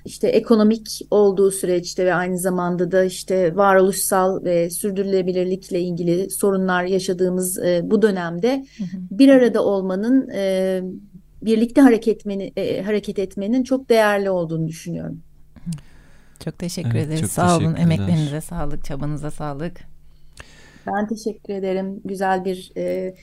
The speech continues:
Speaker 1: sorular güzel, program güzel. Sizin elinize sağlık.
Speaker 2: Çok sağ olun.
Speaker 3: Sağ olun. Bu bölümde tiyatro kooperatifinden Yeşim Özsoy ile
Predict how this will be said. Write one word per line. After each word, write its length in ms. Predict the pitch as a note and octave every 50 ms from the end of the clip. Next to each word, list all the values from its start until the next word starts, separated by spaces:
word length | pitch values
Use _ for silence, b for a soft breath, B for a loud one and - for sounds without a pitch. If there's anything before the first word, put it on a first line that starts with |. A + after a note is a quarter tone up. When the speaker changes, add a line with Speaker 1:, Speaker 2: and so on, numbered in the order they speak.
| b b b b _
Speaker 1:
sorular 460 | - - A#3 A3+ A#3 A#3 A3+ A3+ A3+
güzel, 460 | G#3+ G#3+ G3+ G#3 G#3 G#3 G#3+ A3+ A3 A3 - -
program 480 | - A3+ A3 G#3 G#3+ G#3+ G#3 A3 A3 G#3+
güzel. 340 | G#3 F#3+ F#3+ F#3+ G3 G#3 A3+
Sizin 380 | G#3+ - - A3 G3+ G3+ G3+
elinize 340 | F3+ E3+ E3+ E3 E3 E3+ E3+
sağlık. 460 | E3+ - E3 E3+ - - - - - - - -
Speaker 2:
Çok 120 | - -
sağ 220 | - - F3 F3
olun. 180 | F3 E3 E3 F3
Speaker 3:
Sağ 340 | F3+ - - A#2+ G2+ F#2+ F#2
olun. 160 | F2+ F#2 F#2 F2 - - _ b b b b b b b b b b b b b b b _ _ -
Bu 120 | D3 D#3+
bölümde 340 | E3 E3 D#3 D3+ D3+ D3 D3
tiyatro 460 | C#3+ - D3 C#3+ C#3 C3+ - D3+ C#3+
kooperatifinden 840 | - C#3+ C3+ C3+ - - C3 B2 - - - - B2+ C3 C3+ C3
Yeşim 360 | C3 C3 B2 A#2 A2+ - B2 B2+
Özsoy 360 | B2+ B2 - - - A2+ A2
ile 100 | A2+